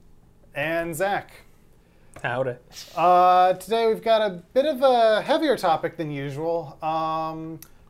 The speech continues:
Speaker 1: so we're gonna be talking a bit about the Jeepers Creepers controversy and just sort of our own personal philosophies behind separating art from artist,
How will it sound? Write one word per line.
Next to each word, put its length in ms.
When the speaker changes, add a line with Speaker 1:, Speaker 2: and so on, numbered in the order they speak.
Speaker 1:
so 180
we're 100
gonna 220
be 60
talking 320
a 20
bit 180
about 380
the 60
Jeepers 420
Creepers 560
controversy 1200
and 840
just 180
sort 340
of 760
our 160
own 120
personal 420
philosophies 720
behind 720
separating 560
art 320
from 240
artist, 720